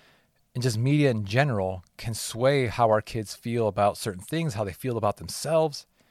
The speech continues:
But if we can indoctrinate them with, "This is what this family represents, and you are part of this family," I think we have a nice, strong, rooted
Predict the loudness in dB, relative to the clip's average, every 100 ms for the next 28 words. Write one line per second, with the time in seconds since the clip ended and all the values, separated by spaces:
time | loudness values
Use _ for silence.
0 | _ _ _ -4 -2 0 -2 -2 -2 -2
1 | -8 _ -6 0 2 2 0 -2 -2 -2
2 | -2 -2 -4 -6 -20 _ _ _ _ -4
3 | -2 -2 -2 -4 -4 -6 0 0 0 -2
4 | -4 -4 -4 -4 -4 -8 -4 -2 -2 0
5 | 0 0 -6 -6 -2 -2 -2 -8 -12 _
6 | _ _ _ _ _ _ -10 -6 -6 -4
7 | -2 -2 -4 -2 -2 -4 -10 -14 _ -14
8 | -12 -2 2 2 2 -6 -14 _ _ _
9 | _ _ _ _ _ _ _ _ _ _
10 | _ _ _ _ _ _ _ _ _ _
11 | _ _ _ _ _ _ _ _ -8 -4
12 | -2 -2 -4